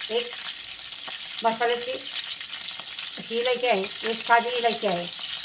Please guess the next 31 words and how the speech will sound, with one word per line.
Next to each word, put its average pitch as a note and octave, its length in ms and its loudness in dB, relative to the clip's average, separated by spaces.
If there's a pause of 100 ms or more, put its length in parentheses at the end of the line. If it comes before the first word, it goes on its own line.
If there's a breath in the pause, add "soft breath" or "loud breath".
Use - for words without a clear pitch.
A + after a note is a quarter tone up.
(460)
हा A3 80 2
सगळा B3+ 360 2
मसाला A#3 340 2 (340)
आपल्याला A3 300 4
चांगला A#3+ 320 4 (460)
परतून A#3+ 300 4
घ्यायचा A#3+ 280 4
आहे. G3+ 140 6 (1300)
आता G#3+ 120 -4
मसाला A#3 300 2
परतला C4 360 0
आहे, G3 180 2 (340)
त्याच्यामध्ये B3+ 360 0
आपल्याला A#3+ 360 4
हे A3+ 200 2 (600)
मी A3+ 60 0 (440)
दोन C4+ 200 10
कांदे C4 300 4
कट - 200 -2
करून B3 180 -2
घेतलेले E4+ 340 2
आहेत. G#3 420 4
हा A3 80 6
कांदा A#3+ 280 6
आपल्याला A#3+ 260 2
ह्या B3 120 0
मसाल्यामध्ये A#3 460 2
चांगला A#3 280 2
परतून A#3+ 320 0
घ्यायचा A3+ 240 4
आहे, E3+ 180 4